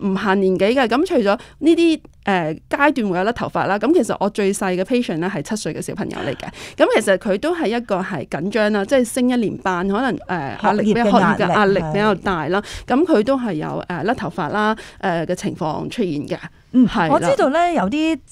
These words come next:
Speaker 2: 誒，女孩子啊，好細個，可能十幾、
Speaker 1: 嗯，嗯。
Speaker 2: 二十幾歲咧，佢哋甩頭髮嘅情況係因為佢哋減肥啊，係咪啊？
Speaker 1: 哦，係㗎，會係㗎。咁其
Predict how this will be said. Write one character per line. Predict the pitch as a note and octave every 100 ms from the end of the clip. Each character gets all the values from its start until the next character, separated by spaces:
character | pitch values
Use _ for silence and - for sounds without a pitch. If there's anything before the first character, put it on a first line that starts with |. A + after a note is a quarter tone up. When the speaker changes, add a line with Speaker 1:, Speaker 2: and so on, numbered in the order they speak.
| -
Speaker 2:
誒， | F3+ D3+ D3+ D#3+ F3
女 | F#3+
孩 | A#3 D3+
子 | D3 - D#3 G#3+
啊， | F3+ - _ - - - - _ -
好 | D4
細 | F4+ A3
個， | - G#3
可 | D4
能 | G#3
十 | G3+
幾、 | A3+
Speaker 1:
嗯， |
嗯。 | A3 G#3
Speaker 2:
二 |
十 | G#3 G3+ -
幾 | F3+
歲 | G#3+ A3
咧， | G3 A3 A3
佢 | A#3+ B3
哋 | A#3
甩 | E4
頭 | - F3
髮 | F#3+
嘅 | G3
情 | G#3 E3
況 | F#3
係 | G3
因 | C#4
為 | D4
佢 | F3+
哋 | F3 D#3
減 | B2+ D3+ G3+
肥 | B3+ A3 A#2+ F2 C#3+
啊， | E3
係 |
咪 | D3 D2+
啊？ | C#2 D#3 -
Speaker 1:
哦， | C#4+ C4+ B3
係 | C4+
㗎， | B3+ B3 A3+
會 | A3+ A#3
係 | A#3+ A3+ F#3+
㗎。 | G3+ E3+ - -
咁 | G#3+ D4
其 | B4